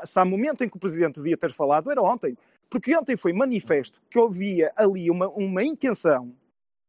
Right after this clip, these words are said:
despodurada em não permitir que o Porto ontem, basicamente, matasse o campeonato. Porque não era só a questão dos três pontos. Era o efeito psicológico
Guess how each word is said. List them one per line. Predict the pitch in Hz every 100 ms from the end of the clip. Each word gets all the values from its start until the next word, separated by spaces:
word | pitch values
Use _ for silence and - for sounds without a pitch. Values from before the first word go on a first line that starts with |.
| _
despodurada | - - 294 269 196 160 135 139 147 _ _ _ _ _ _ _
em | 247 247
não | 269 339
permitir | 233 269 233 202 - 165 131 131 _ _ _ _
que | -
o | 226
Porto | - 294 233 226 208
ontem, | 202 220 247 247 - _ _
basicamente, | 196 247 208 - 233 -
matasse | 247 262 277
o | 247
campeonato. | 277 226 247 202 117 - _ _ _ _ _ _ _ _ _ _ -
Porque | 320 -
não | 311 320
era | 349
só | 294 320
a | 311
questão | - 311
dos | 240
três | 320 269
pontos. | - 311 233 156 127 - _ _ _ _ _
Era | 269 302
o | 311 311
efeito | 247 - 370 -
psicológico | - - 285 247 208 175 143 156 190